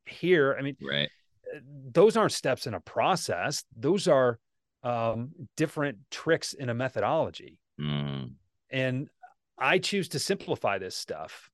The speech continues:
Speaker 1: because, one, 'cause I think people think it's more complicated than it, than it actually is. It's really not that, it's, it's not that tricky. Um,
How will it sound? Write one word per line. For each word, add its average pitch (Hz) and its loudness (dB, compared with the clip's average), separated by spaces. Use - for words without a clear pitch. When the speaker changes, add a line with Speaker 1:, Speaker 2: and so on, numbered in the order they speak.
Speaker 1:
because, 143 4
one, 151 2
'cause 156 -2
I 170 6
think 170 2
people 165 0
think 147 -2
it's 123 -2
more 151 2
complicated 120 -2
than 101 -4
it, 101 -6
than 101 -8
it 98 -4
actually 92 -6
is. 120 -2
It's - -10
really 101 -2
not 85 -10
that, 95 -12
it's, - -6
it's - -10
not 101 -4
that 87 -6
tricky. - -14
Um, 117 -2